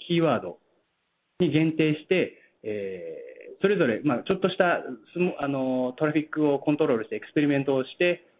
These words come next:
えー、エービーテストのような、えー、ものをするんですが、まあ、それで部分一致のキーワードに対して、えー、動的検索広告の広告が出てった時の比較。これはあの、えー、シーティーアールでは十二パーセントプラス。で、コンバージョン、えー、単価、シーピーエーではマイナス二十五パーセント。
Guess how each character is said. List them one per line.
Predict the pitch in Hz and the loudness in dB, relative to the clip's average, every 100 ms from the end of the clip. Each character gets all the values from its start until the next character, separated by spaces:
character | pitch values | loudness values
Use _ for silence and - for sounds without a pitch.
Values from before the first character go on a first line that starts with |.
| _ - | _ -16
え | 110 104 98 - | -14 -10 -6 -2
ー、 | |
エ | |
ー | 156 | 2
ビ | 180 | 2
ー | |
テ | 180 | 2
ス | - | 0
ト | |
の | 110 | -4
よ | |
う | 92 | -6
な、 | 80 - _ _ - | -14 -20 _ _ -16
え | 104 101 98 | -12 -10 -4
ー、 | |
も | 120 | -2
の | 120 | -2
を | |
す | - | -4
る | 107 | -8
ん | 92 | -10
で | |
す | 90 | -4
が、 | 151 151 - _ _ _ _ _ _ _ - | 0 -2 -4 _ _ _ _ _ _ _ -4
ま | |
あ、 | 175 | 0
そ | |
れ | 196 | 2
で | 190 175 | 2 2
部 | 151 | 2
分 | 175 226 | 2 2
一 | 233 | 2
致 | 143 | 0
の | |
キ | - 160 | 0 2
ー | |
ワ | 156 | 2
ー | |
ド | 139 | 4
に | 117 | 2
対 | 113 123 113 | 0 -2 -2
し | - | -2
て、 | - 202 180 - _ | 0 2 2 -2 _
え | 131 117 107 101 107 | -8 -6 -6 -10 -2
ー、 | |
動 | 143 | 0
的 | 147 147 | 2 2
検 | 147 147 | 2 2
索 | 135 | 2
広 | 143 123 | 0 0
告 | 135 | 0
の | 180 185 - | 2 2 0
広 | - 135 | 0 0
告 | 127 135 | 0 0
が | |
出 | 131 | 2
て | 160 151 | 2 0
っ | |
た | 135 | 0
時 | 139 135 | -2 0
の | 190 | 0
比 | 175 - | 0 -2
較。 | 120 - 98 - | -4 -4 -10 -4
こ | 180 | 0
れ | 185 | 2
は | |
あ | 160 | 2
の、 | 143 - _ _ _ _ _ - | 0 -4 _ _ _ _ _ -10
え | |
ー、 | 113 | -2
シ | 190 | 0
ー | 185 | 2
テ | |
ィ | 196 | 2
ー | |
ア | |
ー | |
ル | 160 | 4
で | 170 | 2
は | 131 | 2
十 | 131 | 2
二 | 135 | 2
パ | 131 | 2
ー | 127 | 2
セ | 117 | 0
ン | |
ト | 113 | -4
プ | - | -6
ラ | 95 - | -8 -8
ス。 | - - | -12 -6
で、 | |
コ | 135 151 | 0 2
ン | |
バ | 147 143 | 4 2
ー | |
ジ | 135 | 4
ョ | 139 | 4
ン、 | 139 139 _ | 2 0 _
え | 131 127 | -6 -4
ー、 | |
単 | - 123 | -2 -2
価、 | 92 - | -4 -4
シ | 143 | -4
ー | 135 | 0
ピ | |
ー | 151 | 0
エ | |
ー | |
で | 170 | 2
は | 170 | 2
マ | 123 | 2
イ | 123 | 2
ナ | 120 | 0
ス | |
二 | 123 117 | 0 -2
十 | 92 | -4
五 | - | -14
パ | 90 | -14
ー | |
セ | 85 _ | -16 _
ン | |
ト。 | - | -20